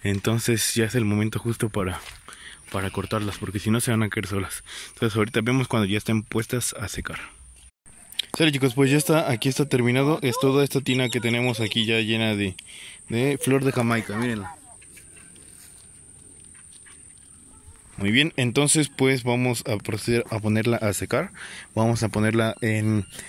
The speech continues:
en sol o puede ser semisombra para que pues este, no le salgan hongos, porque si está así se va a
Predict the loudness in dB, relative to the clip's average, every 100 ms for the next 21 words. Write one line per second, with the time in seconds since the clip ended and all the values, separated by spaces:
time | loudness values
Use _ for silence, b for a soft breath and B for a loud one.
0 | B B 0 2 4 6 4 4 2 2
1 | 0 0 2 2 2 2 2 2 0 0
2 | -4 -2 -2 0 -4 -4 -6 -4 -2 0
3 | 2 0 0 -2 -2 -2 0 0 -2 -2
4 | -4 -2 -2 0 -2 B B B -2 2
5 | 2